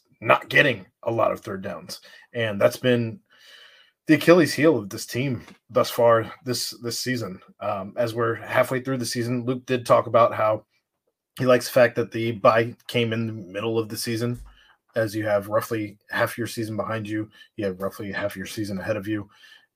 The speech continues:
And, uh, I, I think that's honestly probably where you want it if you had to pick. Um, but in any case, uh, third down continues to be something that has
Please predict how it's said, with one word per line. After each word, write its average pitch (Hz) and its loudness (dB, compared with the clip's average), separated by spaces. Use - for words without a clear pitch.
And, 104 -4
uh, 95 -6
I, - -6
I - 0
think - -6
that's - 2
honestly 113 -6
probably 117 -6
where 104 -10
you 98 -12
want 123 -12
it 156 -12
if 113 -12
you 113 -4
had 110 -2
to - -14
pick. - -12
Um, 92 -6
but - 2
in 147 4
any 147 6
case, 135 4
uh, 110 6
third 127 4
down 127 6
continues 113 0
to 107 -4
be 110 2
something 117 -2
that 107 -2
has 107 -2